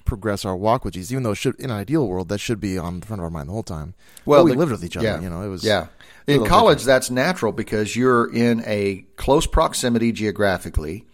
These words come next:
Speaker 2: You have an extremely similar context. You're all about the same age.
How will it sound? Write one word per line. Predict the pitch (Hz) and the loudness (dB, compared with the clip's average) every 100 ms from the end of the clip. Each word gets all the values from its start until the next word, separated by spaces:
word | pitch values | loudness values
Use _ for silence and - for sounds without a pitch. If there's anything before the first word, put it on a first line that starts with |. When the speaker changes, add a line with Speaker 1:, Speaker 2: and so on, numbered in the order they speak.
| _ - | _ -6
Speaker 2:
You | 113 | 0
have | 117 | 0
an | 104 92 | 0 -4
extremely | - - - 151 156 113 | -6 -6 -4 -2 0 -2
similar | - 120 117 104 92 85 - - - | -2 -2 0 0 -2 -4 -8 -16 -2
context. | 120 117 98 85 92 - | 2 2 0 -4 -4 -4
You're | 98 | 2
all | 107 123 | 4 6
about | 110 104 | 4 0
the | - | -2
same | - 107 101 | -4 -4 -2
age. | 90 92 98 - | -4 -4 -4 -8